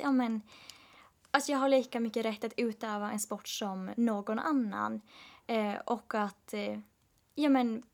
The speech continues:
det finns liksom väldigt många företag som,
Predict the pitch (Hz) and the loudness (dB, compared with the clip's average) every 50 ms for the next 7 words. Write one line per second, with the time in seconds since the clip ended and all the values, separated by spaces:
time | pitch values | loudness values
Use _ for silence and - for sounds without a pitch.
0 | _ - 254 269 269 269 - 277 262 247 247 - - 226 214 - 226 226 220 233 | _ -4 0 0 2 4 6 6 6 6 4 0 -4 -4 -2 -2 0 0 0 0
1 | 214 208 208 214 202 202 196 196 190 190 196 196 - - - _ - - 254 233 | 0 -2 -2 -4 -4 -4 -2 -2 -2 -2 -4 -4 -8 -12 -20 _ -8 -4 -2 -2
2 | 214 202 208 - 208 202 208 - - - 202 190 190 185 | -2 -2 -4 -6 -6 -6 -6 -6 -6 -4 -4 -4 -6 -8